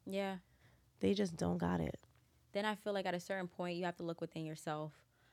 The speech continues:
Speaker 1: I know it's a certain conversation, but I feel like aside from women that men change, I know we talked about this on episode two about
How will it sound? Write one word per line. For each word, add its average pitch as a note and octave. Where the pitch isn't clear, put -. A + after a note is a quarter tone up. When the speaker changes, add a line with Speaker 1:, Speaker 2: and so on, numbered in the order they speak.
Speaker 1:
I -
know F3+
it's F3+
a -
certain E3+
conversation, E3+
but E3
I E3+
feel F#3
like F3
aside F#3
from B3
women F3
that D#3+
men D#3+
change, D3+
I D3+
know D#3
we E3+
talked E3+
about D#3+
this D3+
on D#3
episode D3+
two D3+
about C#3+